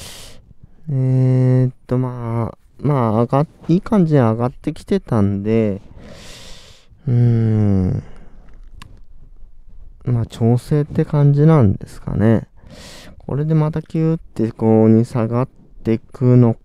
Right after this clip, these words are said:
かな。うん。<coughs> うーん、まあでも、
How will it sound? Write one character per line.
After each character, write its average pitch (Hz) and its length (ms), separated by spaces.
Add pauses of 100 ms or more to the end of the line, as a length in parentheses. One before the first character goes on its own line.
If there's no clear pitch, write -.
(120)
か 113 180
な。 123 880 (1600)
う 135 40
ん。 127 300
<coughs> - 40 (3750)
う - 0
ー 123 60
ん、 156 880
ま 190 100
あ 196 60
で 185 100
も、 160 280